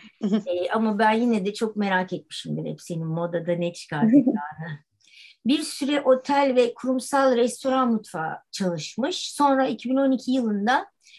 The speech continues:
Speaker 2: holistik mutfak yaratmak üzere Ege ve Güney hattındaki köylere yeni bir yolculuğa başlamış. Yöresel beslenmeler ve ürünler, permakültür, organik beslenme modelleri, kompost,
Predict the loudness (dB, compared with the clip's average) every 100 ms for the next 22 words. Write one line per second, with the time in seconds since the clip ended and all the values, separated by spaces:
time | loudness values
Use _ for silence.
0 | _ -2 0 -2 -6 -6 -6 -6 -2 -2
1 | 0 0 2 0 -4 -8 -2 2 4 4
2 | 4 0 -2 2 4 4 2 0 0 0
3 | 0 -2 -6 -10 -8 -8 -8 0 2 2
4 | 2 2 2 0 -2 -2 0 -2 -4 -6
5 | -8 -8 -14 -16 -20 -20 -18 -20 -20 _
6 | _ _ 2 4 4 2 4 4 2 0
7 | -2 0 0 0 0 0 2 0 -2 -4
8 | -2 -2 -2 -4 0 0 2 -2 -6 -10
9 | -10 -10 -10 -6 -2 0 2 0 0 -4
10 | -2 -2 0 0 0 0 -2 -2 -4 -4
11 | -6 -10 _ _ -2 2 2 2 -2 -4
12 | -14